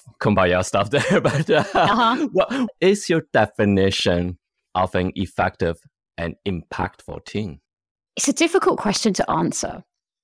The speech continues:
Speaker 2: but I think it's one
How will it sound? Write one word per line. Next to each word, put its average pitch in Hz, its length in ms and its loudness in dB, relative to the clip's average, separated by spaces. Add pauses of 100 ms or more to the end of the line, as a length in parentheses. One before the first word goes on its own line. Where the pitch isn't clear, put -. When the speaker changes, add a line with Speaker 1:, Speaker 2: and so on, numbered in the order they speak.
Speaker 2:
but 214 120 4
I 202 120 2
think - 720 -6 (480)
it's - 300 0
one 320 480 2